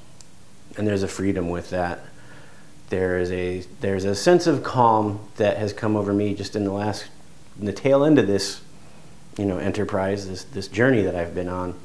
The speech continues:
This has been transformative for me and has given me my life back. And when I've talked to, uh, to my wife on the phone or to my mom, they have been moved to tears and said, "Oh my God, it's so good to have, like,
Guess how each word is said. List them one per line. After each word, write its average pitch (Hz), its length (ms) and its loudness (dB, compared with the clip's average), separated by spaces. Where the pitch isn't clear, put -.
This 131 160 0
has 156 160 2
been 143 160 6
transformative 104 640 2
for - 120 -6
me 85 320 0
and 90 220 -4
has 92 160 -4
given 107 380 0
me 104 260 4
my 107 180 4
life 82 300 0
back. 80 280 -4
And 90 120 -2
when 104 140 2
I've 104 160 0
talked 110 260 4
to, - 260 -2
uh, 104 100 -4
to - 120 -4
my 104 160 4
wife 117 360 6
on 117 120 0
the 117 80 2
phone 117 420 4
or 90 180 0
to 101 220 0
my 92 200 2
mom, 104 500 2
they 117 680 6
have 104 200 2
been 101 140 6
moved 117 200 6
to 117 60 6
tears 95 440 2
and 92 120 -4
said, 101 280 0
"Oh 113 100 -2
my 120 140 4
God, 104 340 6
it's - 220 -8
so 110 340 -6
good 110 180 -4
to 107 80 -2
have, 101 300 -2
like, 95 160 -2